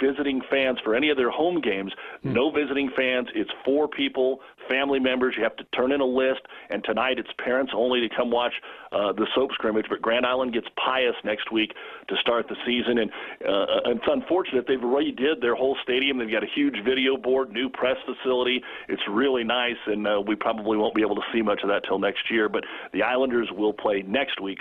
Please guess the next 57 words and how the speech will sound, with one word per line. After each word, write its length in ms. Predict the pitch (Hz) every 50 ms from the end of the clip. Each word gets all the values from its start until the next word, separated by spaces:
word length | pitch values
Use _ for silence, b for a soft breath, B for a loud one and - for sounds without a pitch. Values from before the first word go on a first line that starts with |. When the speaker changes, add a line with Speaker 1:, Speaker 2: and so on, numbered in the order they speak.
| - -
Speaker 1:
soap 160 | 104 107 - -
scrimmage 320 | - 101 101 95 87 - -
tonight. 300 | - 90 90 87 - - _ _ _ _ _ _ - 92
Speaker 2:
Doug, 240 | - 202 220 254 190
does 160 | 160 131 170
anybody 340 | 220 262 233 247 220 180 -
see 260 | - - - 180 190 175
the 160 | 156 139 120
irony 380 | 117 143 165 165 160 156 151
that 180 | 135 123 117 -
the 100 | - 98
State 300 | - - 147 143 143 120
Fair 300 | - - 135 151 170 156
opened 340 | 143 156 - 156 151 143 -
today 220 | 139 139 143 147
in 80 | 147 135
Grand 260 | 131 139 143 139 135
Island, 320 | 131 139 143 147 143 127
and 120 | 113 104 107
they're 220 | 123 151 165 - - 139
open 340 | 131 131 131 - 120 117 113
for 180 | - 120 117 101
business, 400 | 120 127 127 123 143 135 - 135
and 160 | 127 117 113
yet 160 | 123 139 135
you 100 | 135 127
can't 240 | - 147 151 151 131
go 100 | 139 135
watch 260 | 131 135 143 139 -
a 40 | 123
high 140 | 117 135 151
school 240 | - - 139 127
football 400 | 110 - 175 170 - - 113 104
game 200 | 95 95 95 92
at 100 | 90 85
Grand 260 | 85 95 98 92 92 92
Island 260 | 90 87 85 80 80
High? 320 | 92 90 85 78 71 69 - - - B B B B B B B B B B B B B
Speaker 1:
It, 160 | 101 120 -
it's 180 | 113 117 107 -
like 180 | 117 117 110 -
Ohio 400 | 123 107 98 120 117 113 113 104 -
State 240 | - 127 123 123 -
not 180 | 107 107 101 104
being 200 | 110 113 110 107
able 140 | 101 101
to 60 | 101 -
play 260 | - - 117 107 107
with 160 | 107 101 113
everybody 380 | 117 107 110 101 110 104 104 104
else 200 | 107 110 113 -
playing 340 | - - 104 104 104 101 101
in 80 | 101
Ohio. 460 | 110 - - - 117 110 110 104 95 95
I've 140 | 98 92
heard 180 | - 104 101 92
that 140 | 110 107